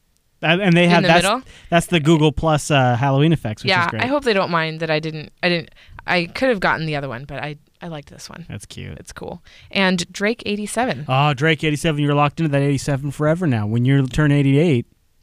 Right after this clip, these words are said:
Speaker 2: Oh my gosh.
Speaker 1: <laughs>
Speaker 2: All right, continuing. Uh, I could not locate names for these two people, but the other one is I Am Icon's daughter.
Speaker 1: Aw, yeah, yeah, yeah,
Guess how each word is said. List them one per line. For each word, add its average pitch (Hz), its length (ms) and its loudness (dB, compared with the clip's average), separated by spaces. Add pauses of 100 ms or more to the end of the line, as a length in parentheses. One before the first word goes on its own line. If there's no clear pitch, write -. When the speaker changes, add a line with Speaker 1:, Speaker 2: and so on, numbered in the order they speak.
(380)
Speaker 2:
Oh 208 120 -16
my - 140 -16
gosh. - 560 -14 (1500)
Speaker 1:
<laughs> - 420 -2
Speaker 2:
All 247 180 2 (200)
right, 196 460 0
continuing. 269 600 0 (440)
Uh, 196 340 0
I 180 200 -2
could 240 160 -12
not 269 180 -2
locate 220 300 -4
names 180 320 -4
for 175 300 -2
these 180 460 -8
two 220 140 -10
people, 208 400 -4
but 165 360 -4
the 180 200 -10
other 180 180 -4
one 190 200 -4
is 165 280 -4
I 170 100 -4
Am 165 140 -6
Icon's 202 420 -8
daughter. 262 280 -2 (140)
Speaker 1:
Aw, 120 960 2
yeah, 135 200 0
yeah, 135 160 -2
yeah, 120 160 -4